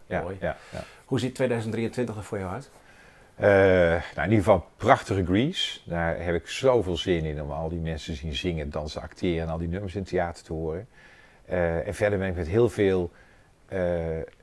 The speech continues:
Speaker 1: toch even zeggen, maatschappelijke, je zegt van wat kun je allemaal doen? Ik doe heel veel maatschappelijke dingen. Eh, of het nou de gemeenteraad is, maar ik zit ook in een landelijke stuurgroep één één drie, suïcidebestrijding.
Speaker 2: Ja.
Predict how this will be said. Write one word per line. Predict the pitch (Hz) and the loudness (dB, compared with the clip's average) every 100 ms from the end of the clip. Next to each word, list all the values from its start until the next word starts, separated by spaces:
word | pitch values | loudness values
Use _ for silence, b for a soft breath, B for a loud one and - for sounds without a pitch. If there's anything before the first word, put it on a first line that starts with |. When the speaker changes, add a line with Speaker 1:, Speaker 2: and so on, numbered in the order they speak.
| - - | -16 -4
Speaker 1:
toch | - 104 | -2 2
even | 101 82 | 2 2
zeggen, | 92 82 92 | 0 0 0
maatschappelijke, | 87 - 127 117 92 95 85 | -2 0 0 0 0 -2 -2
je | 98 104 | -4 -4
zegt | 92 87 | -4 -4
van | 90 | -4
wat | 82 - | -4 -2
kun | 90 | -2
je | 78 | 0
allemaal | 73 80 78 76 | -2 -2 -4 -6
doen? | 67 76 104 107 | -10 -2 0 0
Ik | 95 - | -4 -6
doe | 104 | 0
heel | 92 113 | 2 2
veel | 92 | 0
maatschappelijke | - - 95 - - | -4 -6 -6 -8 -10
dingen. | 69 62 58 b b b b b | -12 -14 -18 b b b b b
Eh, | - 78 71 | -6 -4 -4
of | 90 | -6
het | 80 | -6
nou | 71 73 | -6 -6
de | |
gemeenteraad | - 85 101 113 98 87 85 | -4 -2 -2 2 2 0 -2
is, | 78 78 - | -4 -4 -6
maar | 69 | -12
ik | 69 | -10
zit | - 71 | -8 -8
ook | - - | -8 -8
in | 73 | -8
een | 76 | -6
landelijke | 76 76 80 - | -6 -6 -8 -12
stuurgroep | - 87 80 82 78 - | -8 -6 -6 -6 -8 -10
één | - 85 | -6 -4
één | 80 85 | -4 -4
drie, | 90 113 | -4 -4
suïcidebestrijding. | - 82 78 - 117 110 - 107 98 95 180 95 B B B B B | -6 -8 -6 -4 -4 -6 -2 0 0 0 -2 -6 B B B B B
Speaker 2:
Ja. | - | -6